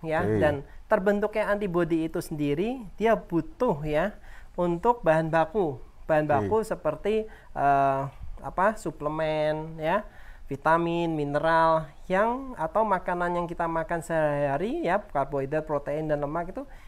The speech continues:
Speaker 1: yang membantu untuk pembentukan antibodi itu sendiri ya,
Speaker 2: Oke.
Speaker 1: bahan bakunya ya. Makanya kita butuh asupan atau makanan yang sehat
Speaker 2: Oke.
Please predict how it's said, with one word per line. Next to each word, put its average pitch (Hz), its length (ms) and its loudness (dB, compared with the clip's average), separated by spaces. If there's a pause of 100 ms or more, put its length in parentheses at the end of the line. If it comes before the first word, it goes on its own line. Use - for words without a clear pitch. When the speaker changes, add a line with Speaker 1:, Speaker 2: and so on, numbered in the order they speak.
(160)
Speaker 1:
yang 180 280 2
membantu 170 640 4
untuk 190 320 -4
pembentukan 156 600 -4
antibodi 143 480 -4
itu 135 120 -10
sendiri 139 460 -6
ya, 139 240 -6
Speaker 2:
Oke. - 160 -8
Speaker 1:
bahan 151 280 4
bakunya 151 600 0 (160)
ya. 160 240 -8 (260)
Makanya 175 360 -2
kita 220 260 -4
butuh 170 560 -2 (360)
asupan 185 520 -4
atau 160 220 -4
makanan 156 560 -2
yang 202 240 0
sehat 196 500 2
Speaker 2:
Oke. - 400 -18